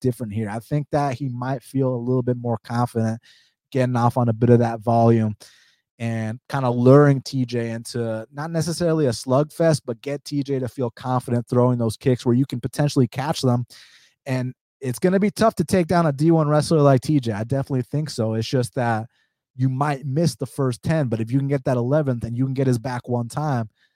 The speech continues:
man, if T J can reverse position, holy shit. But from what I've seen from Sterling, when guys get stuck in that position, they simply just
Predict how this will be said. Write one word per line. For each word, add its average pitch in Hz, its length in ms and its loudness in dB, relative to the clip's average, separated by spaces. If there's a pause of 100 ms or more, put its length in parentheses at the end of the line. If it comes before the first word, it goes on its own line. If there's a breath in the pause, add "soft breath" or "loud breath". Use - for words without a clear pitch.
(460)
man, 135 220 -4
if 110 120 -6
T 160 180 0
J 190 160 0
can 170 180 -4
reverse 160 320 -2
position, 135 420 -4
holy 135 280 -4
shit. 160 320 -8
But 120 120 -8
from 123 140 -8
what 143 180 2
I've 135 160 0
seen 156 300 -4
from 120 160 -6
Sterling, 131 640 0 (180)
when 120 220 -4
guys 135 280 -2
get 131 180 -4
stuck - 320 -2
in 131 100 -4
that 127 180 -4
position, 113 560 -2 (1040 soft breath)
they 147 160 -2
simply 160 580 0
just 120 640 -4